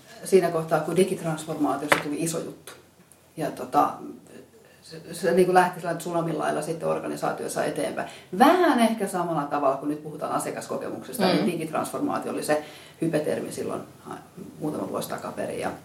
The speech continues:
Speaker 1: totesin silloin, että nämä nykyiset tavat tehdä asioita, se vanha maailma, että se ei yksinkertaisesti toimi. Et me, me yritettiin selkeästi sovittaa niin kuin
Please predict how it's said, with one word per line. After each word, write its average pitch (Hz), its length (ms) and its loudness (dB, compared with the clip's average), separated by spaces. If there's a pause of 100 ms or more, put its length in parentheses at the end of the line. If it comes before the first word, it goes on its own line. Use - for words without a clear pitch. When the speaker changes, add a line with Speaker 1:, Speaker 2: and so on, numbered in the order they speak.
(1040)
Speaker 1:
totesin 240 320 8
silloin, 175 280 4
että 170 120 2
nämä 170 120 4
nykyiset 196 540 2
tavat 165 520 4
tehdä 170 460 2 (120)
asioita, - 760 -4
se 170 200 -4
vanha 185 360 6
maailma, 151 500 0
että - 140 -8
se 190 120 2
ei 170 220 2
yksinkertaisesti 160 1040 -4 (180)
toimi. - 420 0 (520)
Et 165 140 2 (280)
me, - 120 -6 (200)
me 196 120 10
yritettiin 185 720 4
selkeästi 175 680 0
sovittaa 151 800 0
niin - 280 -6
kuin 147 280 -2